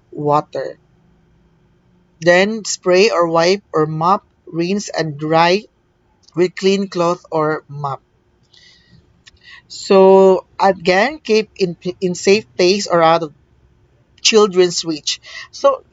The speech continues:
for example on this, guys, sa kaning mga proportion, for example, kaning one part cleaner to one hundred parts of water. For example, naa kay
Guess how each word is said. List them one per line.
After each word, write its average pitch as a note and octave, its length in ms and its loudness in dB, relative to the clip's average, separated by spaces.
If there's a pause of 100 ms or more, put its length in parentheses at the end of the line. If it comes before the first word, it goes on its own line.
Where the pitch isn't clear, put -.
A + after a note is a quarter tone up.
for C#4 100 2
example D4 640 0
on C4+ 180 -2
this, F#3+ 380 0
guys, F3 480 0
sa - 120 -8
kaning F#3+ 300 -2
mga E3+ 340 -6
proportion, F3 640 -2
for E3+ 160 -4
example, E3+ 640 -2
kaning F3 540 -4 (500)
one G3 560 2
part F3+ 380 2 (120)
cleaner F3+ 720 -4 (500)
to F#3 80 4 (180)
one E3+ 140 2
hundred E3+ 240 -8
parts D#3+ 280 -2
of D3+ 180 -8
water. D3 500 -6 (640)
For B3 340 2
example, F3 920 -2 (580)
naa F#3 320 0
kay E3+ 580 0